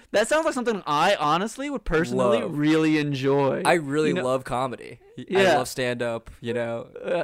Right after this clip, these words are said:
Speaker 2: Uh, Dave Chappelle's one of my favorite com-, he just, like,
Speaker 1: Yeah.
Speaker 2: went off.
Speaker 1: And, and, you know, like, I'm in Manhattan, like, six days a week anyway, so, like, it would be just really easy for me to go. Like,
Speaker 2: You know, on that, on that note, when do you get off work?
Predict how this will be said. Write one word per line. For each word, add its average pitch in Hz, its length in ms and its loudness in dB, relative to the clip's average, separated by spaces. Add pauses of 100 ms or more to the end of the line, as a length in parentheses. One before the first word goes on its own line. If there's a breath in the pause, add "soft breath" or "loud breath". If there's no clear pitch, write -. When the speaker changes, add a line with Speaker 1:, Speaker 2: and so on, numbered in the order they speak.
Speaker 2:
Uh, 117 40 -8
Dave 131 240 -2
Chappelle's 123 260 -6
one 123 120 -4
of 120 40 -6
my - 40 -14
favorite 120 260 -4
com-, 117 180 -8
he 127 220 -6
just, 127 220 -12
like, 123 100 -4
Speaker 1:
Yeah. 123 80 -4
Speaker 2:
went 120 120 -4
off. 131 280 -8
Speaker 1:
And, 220 220 0 (240 soft breath)
and, 196 120 2
you 233 60 2
know, 254 180 2
like, 240 120 2
I'm 226 160 2
in 339 160 -2
Manhattan, 180 520 0
like, 143 220 0
six - 300 -4
days 185 240 2
a 165 80 0
week 170 200 -2
anyway, 156 440 0
so, 147 160 -2
like, 147 180 0
it 170 100 2
would 214 220 0
be 220 100 -4
just 170 220 -8
really 165 320 0
easy 156 420 -6
for 143 120 -6
me 135 160 0
to - 80 -2
go. 151 240 -2 (360 soft breath)
Like, 170 220 -4 (540)
Speaker 2:
You 226 80 -6
know, 392 100 -4
on 349 220 -4
that, 339 200 -4
on 285 100 -6
that 381 160 -6
note, 453 320 -6
when 247 140 -8
do 440 80 -6
you 370 40 -8
get 269 100 -4
off 180 160 -4
work? 175 380 -8